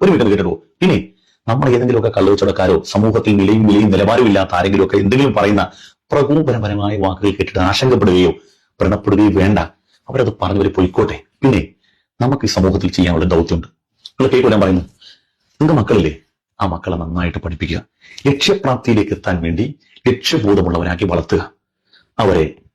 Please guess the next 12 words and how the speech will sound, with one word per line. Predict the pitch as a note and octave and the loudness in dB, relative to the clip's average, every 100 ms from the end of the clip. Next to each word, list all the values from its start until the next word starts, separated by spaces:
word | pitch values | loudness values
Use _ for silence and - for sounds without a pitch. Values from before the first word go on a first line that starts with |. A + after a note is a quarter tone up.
| _ _ - | _ _ -2
ധാർമ്മികവും | A#2 A2+ G2+ G2 F#2+ F2+ | 0 2 2 2 2 2
ഭൗതികവുമായി | F2+ F#2+ F2+ E2 E2+ | 2 2 0 -2 -2
വിദ്യാഭ്യാസം | F2 F#2 F2 - F2 | -2 -2 -2 -2 -2
കൊടുക്കുക, | D#2+ F2 D#2+ - _ _ _ _ _ A2 | -2 -4 -10 -14 _ _ _ _ _ 0
നിരന്തരമായി | A2 B2 B2 G#2 F#2 F2+ F#2 | 2 4 2 2 2 0 -2
അധ്വാനിക്കാൻ | - G2 A2+ A#2 G#2 F2+ | -4 -4 -2 -2 -2 -2
പറയുക, | F2 D#2 - - _ _ _ - | -2 -2 -4 -14 _ _ _ -6
അതോടൊപ്പം | B2+ D3+ A#2 - F#2+ E2 - | 0 2 0 0 -4 -4 -2
ലക്ഷ്യസ്ഥാനത്തേക്ക് | B2+ - D3+ A#2+ A2 G#2 G2 | -2 -2 -4 -2 -2 -2 -4
എത്തിയാൽ | - F#2+ D#2+ | -2 -2 -2
സുദൃഢമായ | - A#2+ - - C3 A#2+ | -4 -2 0 2 2 0
സ്ഥാനങ്ങളിലെത്തി | - G2 G#2 G2+ F#2 G2 | -2 -2 0 2 0 0